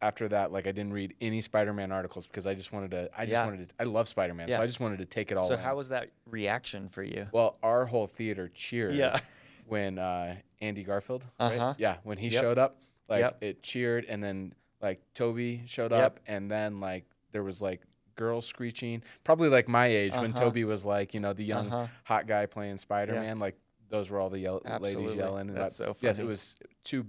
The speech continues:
Speaker 1: big
Speaker 2: Yeah.
Speaker 1: moments.
Speaker 2: It was cool. I liked how, th-, I was actually kinda disappointed that Miles didn't show up.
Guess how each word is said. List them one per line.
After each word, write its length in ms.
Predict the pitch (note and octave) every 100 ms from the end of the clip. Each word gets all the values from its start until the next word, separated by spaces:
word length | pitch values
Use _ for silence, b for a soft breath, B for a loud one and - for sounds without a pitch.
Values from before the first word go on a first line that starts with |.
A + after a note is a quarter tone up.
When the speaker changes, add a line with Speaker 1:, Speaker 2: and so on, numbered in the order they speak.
| - -
Speaker 1:
big 200 | A2+ G#2
Speaker 2:
Yeah. 60 |
Speaker 1:
moments. 580 | G2 F#2 A2+ G#2 - -
Speaker 2:
It 80 | D3+
was 220 | G#3+ F#3
cool. 240 | - D#3 C3+
I 140 | C3
liked 300 | E3 C#3 C#3+
how, 120 | D3+ - B B B
th-, 100 | B2+
I 100 | D3+
was 140 | D3
actually 280 | D#3 F3+ F#3+
kinda 180 | D#3+ C#3+
disappointed 540 | B2+ B2+ C3 B2+ C3
that 100 | A#2
Miles 460 | G#2+ G2+ B2 A#2+ G2
didn't 240 | G2+ G2+
show 280 | G2 G#2+ G2
up. 200 | G2 -